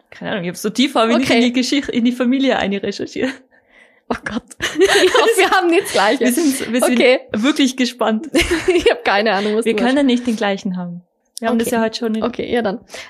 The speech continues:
Speaker 2: Also, als er sechs Jahre alt war, starb sein älterer Bruder David. Äh, das war der Liebling der Mutter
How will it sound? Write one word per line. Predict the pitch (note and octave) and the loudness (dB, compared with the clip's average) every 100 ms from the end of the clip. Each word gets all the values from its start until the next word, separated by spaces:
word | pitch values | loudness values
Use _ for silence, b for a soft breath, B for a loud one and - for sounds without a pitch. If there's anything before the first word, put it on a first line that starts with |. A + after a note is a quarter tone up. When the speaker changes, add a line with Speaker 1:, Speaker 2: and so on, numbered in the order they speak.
| - | -2
Speaker 2:
Also, | G#3+ G#3+ | -2 0
als | - B3 | -4 -4
er | |
sechs | B3+ C#4+ - | -2 -2 0
Jahre | G#3 D#4 - | 0 0 0
alt | E4+ F4+ | -2 0
war, | D#4+ E4 | 0 -2
starb | - B3 B3+ | 0 -2 0
sein | B3 - | -4 -4
älterer | A3+ A#3 A#3 | -4 -4 -6
Bruder | A3+ A3+ G#3 | -4 -4 -4
David. | G3+ C4 D#4 F4 F4 - | -2 -2 0 -2 -2 -4
Äh, | A3 A3+ | -2 0
das | A3+ - | -4 -6
war | G#3+ | -4
der | G#3 | -2
Liebling | B3 - C4+ | -4 -2 0
der | G#3+ | 0
Mutter | G#3+ C4 F#4 | 0 0 0